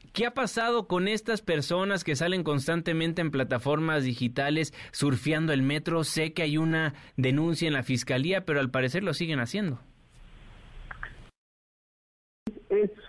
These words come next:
Speaker 2: un youtuber, un
Speaker 1: Ujú.
Speaker 2: muchacho que ha hecho estos desafíos,
Speaker 1: Sí.
Speaker 2: eh, en va-, en varias partes. Eh, lo que nosotros levantamos es, sí, sí, un acta ante la fiscalía, eh,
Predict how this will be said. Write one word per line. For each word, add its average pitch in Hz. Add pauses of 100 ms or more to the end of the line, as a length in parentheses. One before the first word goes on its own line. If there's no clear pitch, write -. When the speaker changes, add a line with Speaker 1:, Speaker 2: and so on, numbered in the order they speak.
(140)
Speaker 2:
un 180
youtuber, 165 (180)
un -
Speaker 1:
Ujú. 143
Speaker 2:
muchacho 143
que 127
ha 127
hecho 131
estos 123
desafíos, 139 (140)
Speaker 1:
Sí. 135 (100)
Speaker 2:
eh, 120
en 131
va-, 135
en 131
varias 139
partes. 165 (260)
Eh, 123
lo 117
que 123
nosotros 131
levantamos 131
es, 123
sí, 123
sí, 131
un 131
acta 135
ante 131
la 131
fiscalía, 139 (420)
eh, 139